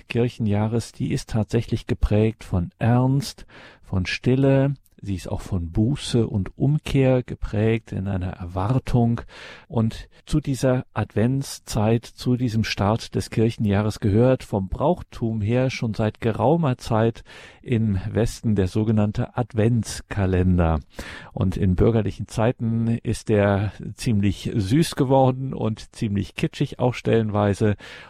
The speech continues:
Und wir stellen Ihnen heute einen Adventskalender vor, der diese Kriterien nicht erfüllt, sondern der wirklich richtig adventlich ist. Es ist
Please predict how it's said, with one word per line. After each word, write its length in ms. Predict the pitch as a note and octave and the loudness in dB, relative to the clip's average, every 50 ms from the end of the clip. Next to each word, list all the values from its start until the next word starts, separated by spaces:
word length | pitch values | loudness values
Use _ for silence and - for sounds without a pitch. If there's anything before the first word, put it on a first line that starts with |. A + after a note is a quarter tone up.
| - | -10
Und 300 | - - G#2+ G#2+ G2+ - | -4 -2 -2 -2 -2 -2
wir 160 | - A2+ A2+ G#2 | 0 2 2 2
stellen 300 | - - A2 G#2+ G#2+ - | 2 2 0 0 0 0
Ihnen 340 | A#2 A2 G#2 G2+ G2 F#2 | -2 -2 0 0 2 2
heute 260 | G2 G2+ G#2 - A2+ G#2+ | 4 4 2 2 0 -2
einen 240 | A#2 G2 F#2+ F#2+ | -2 -2 -2 -2
Adventskalender 760 | - - - - G2 F#2+ F#2+ - - G#2 F2+ F#2 F2+ F2 F2 - | -2 -4 -4 -2 -2 -2 -2 -2 -2 0 0 0 0 0 -2 -2
vor, 280 | - - G2+ F#2+ G2 | 0 2 2 4 4
der 140 | F#2+ G#2 F#2 | 2 2 0
diese 320 | - - G2+ - A2 F#2+ | 0 -2 -2 0 0 0
Kriterien 800 | - - - - - - A2 F#2+ F#2+ G2 F2+ F2+ E2+ E2 D#2+ D2+ - | 0 0 -4 -4 0 2 2 4 4 4 4 4 2 2 0 -2 -4
nicht 460 | G2 F2+ E2+ F#2 A#2 C#3 - - - | -2 0 2 2 2 2 0 -4 -12
erfüllt, 560 | - - A2+ A2 - - - G#2 G#2+ A2 - - | -4 -2 -2 -2 0 2 2 4 4 2 0 -2
sondern 340 | - G#2+ G2+ G2+ G2+ G2+ | -4 -2 0 0 0 0
der 280 | G2 G#2 G2+ G2 F2+ G2 | 0 0 -2 -2 0 2
wirklich 520 | G#2+ G#2+ - - - F#2 E2 - - - _ - - - - - _ - | 2 2 2 0 -10 -16 -16 -18 -20 -20 _ -20 -20 -20 -20 -20 _ -6
richtig 540 | - G2+ G#2+ - - - - A2 G2 - - _ - | -4 -4 -4 -4 -4 -4 -4 -4 -4 -4 -12 _ -6
adventlich 760 | - G#2 - - - G2+ F2+ F#2 F#2 - - F2+ - - - | -4 -4 -4 -2 0 2 2 2 0 -2 -6 -10 -10 -6 -8
ist. 220 | F2+ E2+ - - | -8 -6 -6 -8
Es 100 | - - | -8 -4
ist 360 | - - - - - - - | -2 -2 -2 -4 -8 -14 -16